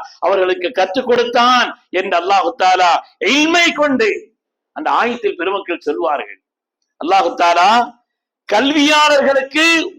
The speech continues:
உலகம் பணியும் என்பதனுடைய அடையாளம் தான் மலக்குமார்களின் சஜிதா. மலக்குமார்களை அல்லாஹ் சஜிதா செய்ய சொன்னானே,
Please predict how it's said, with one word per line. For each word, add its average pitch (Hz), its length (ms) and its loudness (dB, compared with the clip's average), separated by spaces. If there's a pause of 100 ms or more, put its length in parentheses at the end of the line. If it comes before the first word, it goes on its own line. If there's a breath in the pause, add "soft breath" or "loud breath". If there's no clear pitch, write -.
உலகம் 214 480 0
பணியும் 165 580 -2 (720)
என்பதனுடைய 170 600 -2
அடையாளம் 180 600 0
தான் 220 260 0
மலக்குமார்களின் 160 800 -4
சஜிதா. 127 380 -10 (1400)
மலக்குமார்களை 226 560 -2
அல்லாஹ் 208 300 -2
சஜிதா 185 280 -2 (100)
செய்ய 202 240 -2
சொன்னானே, 170 440 -4